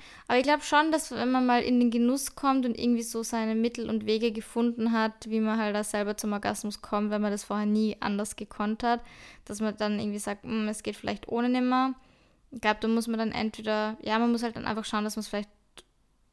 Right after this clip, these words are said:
in Maßen nutzt und einfach schaut, es auch ohne noch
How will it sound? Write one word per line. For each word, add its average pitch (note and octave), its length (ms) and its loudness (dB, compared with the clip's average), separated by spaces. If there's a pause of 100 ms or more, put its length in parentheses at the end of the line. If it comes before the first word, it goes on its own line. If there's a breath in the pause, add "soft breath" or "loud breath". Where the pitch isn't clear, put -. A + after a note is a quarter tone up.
(140)
in A3 160 2
Maßen F#3+ 640 -2 (120)
nutzt - 640 -8
und G#3+ 100 -2
einfach G3+ 240 -4
schaut, G3 420 -4
es - 200 -8
auch G3+ 280 -4
ohne G3 480 -4
noch F#3 360 -8